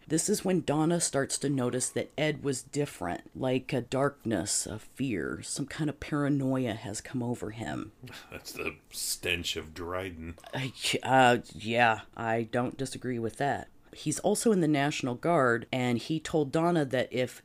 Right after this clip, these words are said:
Speaker 1: anything ever happened to him, don't believe what you were told. The National Guard was trying to kill him. He then tells her that he, quote, and this is a direct quote,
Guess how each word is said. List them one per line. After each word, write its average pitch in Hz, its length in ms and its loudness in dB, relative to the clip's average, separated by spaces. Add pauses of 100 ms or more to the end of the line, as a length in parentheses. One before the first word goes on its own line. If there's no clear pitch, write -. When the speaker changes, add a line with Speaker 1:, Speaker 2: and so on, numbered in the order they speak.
Speaker 1:
anything 190 460 2
ever 143 220 0
happened 180 480 -2
to 117 60 0
him, 107 520 -2
don't 156 320 2
believe 156 440 2
what 123 160 0
you 123 160 -2
were 139 160 0
told. 87 720 -2
The 151 100 -2
National 160 440 4
Guard 147 460 2
was 120 160 -2
trying 143 380 0
to 131 80 0
kill 156 440 0
him. 90 440 -6 (100)
He - 240 -4
then 247 460 4
tells 120 420 -4
her 123 160 0
that 117 160 -2
he, - 320 -4 (400)
quote, 147 380 2
and 123 160 2
this 147 160 2
is 123 160 0 (160)
a 123 40 -2
direct 139 340 2
quote, 110 360 0